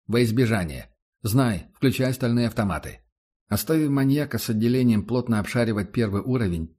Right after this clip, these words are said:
поднялись на второй. Лестница шла винтом, и через два полных оборота вывела наверх.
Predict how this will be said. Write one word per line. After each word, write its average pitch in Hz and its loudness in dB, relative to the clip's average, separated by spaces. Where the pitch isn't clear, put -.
поднялись 113 -2
на 110 -2
второй. 85 -6
Лестница 123 0
шла 113 -4
винтом, 107 -2
и 110 0
через 123 2
два 127 -2
полных 123 0
оборота 117 0
вывела 107 0
наверх. 87 -2